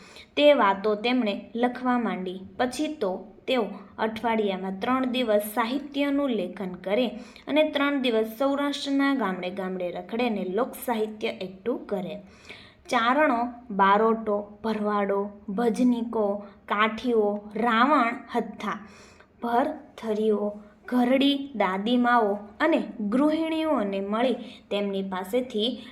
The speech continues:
લોકગીતોનો ખજાનો ખોલાવે. જેમ બોલાય કે ગવાય તેમજ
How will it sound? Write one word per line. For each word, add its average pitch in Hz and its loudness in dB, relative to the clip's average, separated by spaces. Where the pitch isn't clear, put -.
લોકગીતોનો 220 0
ખજાનો 202 -4
ખોલાવે. 170 -6
જેમ 233 0
બોલાય 220 4
કે 277 0
ગવાય 254 4
તેમજ 214 2